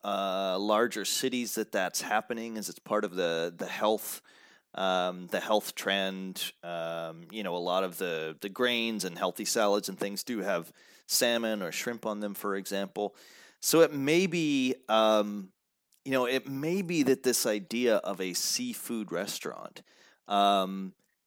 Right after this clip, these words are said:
you know, is that something that resonates with people anymore? I don't know. I don't know if that's something where people go as a destination. Do they see seafood in that way anymore? It used to be kind of fancy that you would go out to eat seafood. Um,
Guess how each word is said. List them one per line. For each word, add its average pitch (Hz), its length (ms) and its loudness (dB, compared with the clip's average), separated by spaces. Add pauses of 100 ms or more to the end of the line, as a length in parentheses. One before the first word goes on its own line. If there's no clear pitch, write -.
(400)
you 147 120 -4
know, 127 240 0
is 160 260 0
that 170 280 -2
something 160 380 -2
that 82 120 -4
resonates 139 540 -2
with 147 120 -14
people 147 340 -10
anymore? 147 440 -8
I 117 100 -4
don't 139 300 -2
know. 101 440 -8
I 113 100 2
don't 120 200 0
know 113 280 0
if 98 260 -6
that's 98 380 2
something 104 520 -2
where 87 140 -4
people 92 560 -6
go 98 300 4
as - 180 -6
a 98 60 -8
destination. 92 720 -4
Do 101 80 -4
they 90 140 -2
see 147 320 0
seafood 131 420 -2
in 123 120 -4
that 117 200 -2
way 110 220 2
anymore? 110 340 -4
It 95 60 -6
used 101 180 -4
to 107 80 -8
be 101 100 -6
kind 101 240 -4
of 82 160 -6 (500)
fancy 104 600 -2
that 104 140 -4
you 107 100 -10
would 92 160 -10
go 82 320 -4
out 104 280 0
to - 160 -10
eat 135 160 -8
seafood. 143 540 -6 (540)
Um, 123 720 4